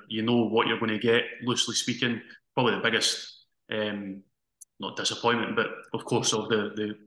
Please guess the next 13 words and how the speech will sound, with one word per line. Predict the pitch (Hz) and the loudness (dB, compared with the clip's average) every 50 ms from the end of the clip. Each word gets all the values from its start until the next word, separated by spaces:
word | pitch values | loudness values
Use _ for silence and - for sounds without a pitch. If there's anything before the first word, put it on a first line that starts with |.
| _ - | _ -4
the | 110 101 | -2 0
way | 110 110 | 2 2
the | 107 107 | 2 2
group | 104 117 110 - - | 0 0 -2 -2 0
panned | 123 110 107 107 110 | 0 0 2 4 4
out, | 113 117 | 2 2
that | 110 110 | 2 0
we | 107 107 | -2 -2
got | - 113 110 - - - - - | 0 0 0 -2 -2 -8 -6 -2
Brechin | - - - - 110 | 0 0 0 0 -2
and | 110 107 104 | -4 -4 -2
Cove | - 120 113 110 | 0 0 2 2
away, | 107 110 127 131 127 - | 2 4 4 4 4 2